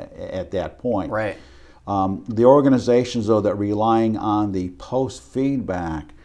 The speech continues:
Speaker 1: are the ones that are challenged the most with exceeding the customer, because it's always downstream
Speaker 2: Mm-hmm.
Speaker 1: and coming back.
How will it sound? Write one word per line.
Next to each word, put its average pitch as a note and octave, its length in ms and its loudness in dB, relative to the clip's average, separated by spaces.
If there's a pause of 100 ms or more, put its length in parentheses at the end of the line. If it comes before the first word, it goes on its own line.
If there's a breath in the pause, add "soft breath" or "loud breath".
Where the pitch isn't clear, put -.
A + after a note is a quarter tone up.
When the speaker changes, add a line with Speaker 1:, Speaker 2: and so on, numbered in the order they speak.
(360 soft breath)
Speaker 1:
are G#2+ 120 -2
the G#2 120 -4
ones G#2 340 0
that G2+ 100 -4
are F#2+ 80 -4
challenged G2+ 600 -6
the G2 80 -6
most F#2+ 400 -4
with - 100 -14
exceeding G#2 380 -8
the G2 100 -6
customer, G2 640 -8
because F2 540 -10
it's F2+ 220 -12 (120)
always G#2 380 -4
downstream F2+ 960 -10 (160)
Speaker 2:
Mm-hmm. G#2+ 280 -8
Speaker 1:
and G2+ 120 -10
coming G2 460 -6
back. E2+ 460 -4